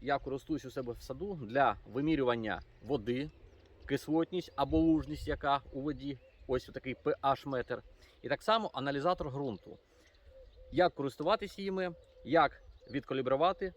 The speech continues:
ось, наприклад, П Аш метр, все це буде у цьому відео. Ну і так само покажу, як вони працюють. Не примикайтесь. Так, друзі, по-перше, давайте я вам розповім, як відкалібрувати новий П Аш метр. Для чого це потрібно?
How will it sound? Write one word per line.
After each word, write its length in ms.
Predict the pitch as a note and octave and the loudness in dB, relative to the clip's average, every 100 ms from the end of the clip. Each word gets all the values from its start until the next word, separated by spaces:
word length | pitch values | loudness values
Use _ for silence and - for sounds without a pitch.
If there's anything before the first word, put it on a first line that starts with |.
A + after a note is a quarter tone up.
| - | -8
ось, 160 | C#3 | -6
наприклад, 600 | D3+ D#3 C#3+ C#3 - - | -4 -4 0 0 -2 -6
П 60 | D3+ | 2
Аш 240 | C#3+ C3+ | 4 4
метр, 360 | C#3+ C3+ - A#2+ - - - - | 0 -4 -4 -10 -12 -20 -20 -20
все 260 | - A3 | 0 2
це 140 | A#3 D3+ | 2 0
буде 340 | D#3 F3+ E3+ - - | -4 0 0 -2 -14
у 80 | B2 | -8
цьому 280 | - E3+ C#3 | 0 0 0
відео. 320 | B2 F#2 F2 | -4 -4 -4
Ну 80 | C#3+ | -4
і 40 | |
так 120 | D#3+ - | -4 0
само 220 | - F3 | 0 0
покажу, 360 | - F#3+ F3+ | -2 0 2
як 100 | C3 | 2
вони 140 | B2+ A#2 | -2 -4
працюють. 420 | A2 - F2+ - | -8 -10 -12 -10
Не 100 | A#2 | -8
примикайтесь. 600 | A#2+ C3 B2+ C3 - - - - _ - - _ _ _ _ _ - | -6 -6 -4 -8 -8 -18 -20 -20 _ -20 -20 _ _ _ _ _ 6
Так, 160 | F3+ D#3+ | 10 10
друзі, 220 | C3 A2+ | 6 0
по-перше, 400 | D3+ A#3+ B3 - | 6 10 10 8
давайте 360 | C#3+ F3 E3+ D#3 | 6 6 8 8
я 60 | |
вам 120 | D3 | 8
розповім, 420 | C3+ - D#3+ G#3+ C3+ | 4 4 4 4 2
як 280 | G2+ D3+ E3 | 6 8 6
відкалібрувати 880 | B2 - B2+ A2+ A#2+ D#3 F3+ G#3 G3+ - | 4 2 4 6 4 4 4 2 2 2
новий 420 | G#2+ B2 A#2 D3+ | 2 4 4 0
П 240 | F3 C3 C3 | 4 6 8
Аш 280 | B2+ C3 - | 8 6 4
метр. 420 | A2 G#2+ - F2+ - | 0 2 0 -2 -2
Для 200 | G2+ A2+ | 2 4
чого 260 | - G3 E3+ | 8 8 8
це 120 | D3+ | 2
потрібно? 480 | - G2+ F#2+ - | 0 0 -2 -4